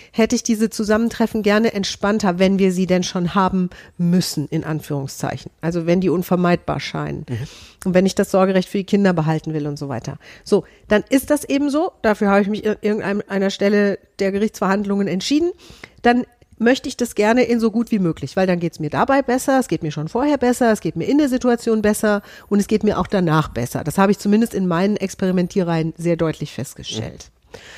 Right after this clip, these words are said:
Speaker 1: Sein Verhalten an bestimmten Stellen für mich irgendwie zu beurteilen oder zu verurteilen, ist das eine. Ihn als Komplettmensch zu beurteilen oder verurteilen, das andere.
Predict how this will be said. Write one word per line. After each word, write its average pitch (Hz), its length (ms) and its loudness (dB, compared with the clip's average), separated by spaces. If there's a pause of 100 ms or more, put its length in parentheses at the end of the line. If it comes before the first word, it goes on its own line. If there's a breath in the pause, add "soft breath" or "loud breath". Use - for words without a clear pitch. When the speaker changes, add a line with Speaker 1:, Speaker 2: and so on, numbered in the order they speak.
(760 loud breath)
Speaker 1:
Sein 226 460 4
Verhalten 233 840 0
an 208 200 -2
bestimmten 208 640 -2
Stellen 240 680 0 (220)
für - 300 0
mich 240 500 0 (160)
irgendwie 262 520 2
zu 240 220 -4
beurteilen 247 840 2
oder 202 280 -2
zu - 240 -10
verurteilen, 208 880 0
ist - 240 -6
das - 220 -8
eine. 202 340 2 (320 loud breath)
Ihn 262 180 4
als - 280 -4
Komplettmensch 220 1080 2
zu 208 160 -4
beurteilen 202 800 0
oder 180 240 -2
verurteilen, 220 760 -2
das - 300 0
andere. 190 420 2